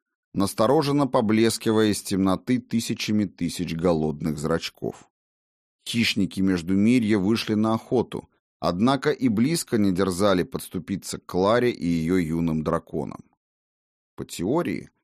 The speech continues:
след Сфайрата должен был вести так или иначе к уже опустевшей ловушке. Клара пыталась сориентироваться, однако при всей гладкости и спокойствии пути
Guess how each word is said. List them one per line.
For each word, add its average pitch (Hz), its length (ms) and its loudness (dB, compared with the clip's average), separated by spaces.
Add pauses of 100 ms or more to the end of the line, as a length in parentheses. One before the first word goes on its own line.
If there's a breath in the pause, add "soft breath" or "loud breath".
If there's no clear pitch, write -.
(160)
след 139 380 -2
Сфайрата 127 680 2
должен 110 500 2
был 107 160 2
вести 98 520 0
так 104 320 0
или 85 240 2
иначе 95 380 0
к - 100 -10
уже 85 240 0
опустевшей 82 680 -6
ловушке. 95 560 -4 (680)
Клара 80 400 0
пыталась 80 460 -2
сориентироваться, 80 1080 -2 (400)
однако 117 440 0
при 131 160 0
всей 151 300 -2
гладкости 120 640 0
и 98 140 -4
спокойствии 101 720 0
пути 143 580 -4